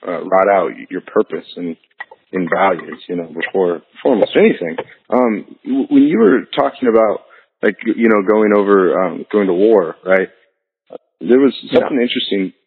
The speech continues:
Speaker 1: It seemed like you had to confront a lot of aspects of yourself that if you just get up kind of, um, you know, I don't wanna begrudge it, but go to work and then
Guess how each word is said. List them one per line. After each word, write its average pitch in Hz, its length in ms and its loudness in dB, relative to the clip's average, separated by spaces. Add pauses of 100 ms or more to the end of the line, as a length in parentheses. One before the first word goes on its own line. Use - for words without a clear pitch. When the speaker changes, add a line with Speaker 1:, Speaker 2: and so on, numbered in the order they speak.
Speaker 1:
It 110 180 -6
seemed 156 160 4
like 123 160 0
you 123 100 2
had 127 80 0
to 127 80 -4
confront 113 520 -2
a - 40 -2
lot 104 220 4
of - 100 -4
aspects 98 540 -4
of 92 80 -10
yourself 90 480 -2
that 87 260 -2
if 87 80 -8 (220)
you 104 180 -2 (100)
just - 140 -6
get 104 140 2
up 101 180 2 (160)
kind 98 160 0
of, 85 140 -4 (760)
um, 87 320 -10
you 90 120 -6
know, 87 260 -2
I - 260 -20
don't 95 120 -6
wanna 90 120 -2
begrudge 90 400 -4
it, 85 160 -8
but - 240 -12
go 104 100 4
to 98 80 4
work 90 360 2
and 92 100 -4
then 87 160 -8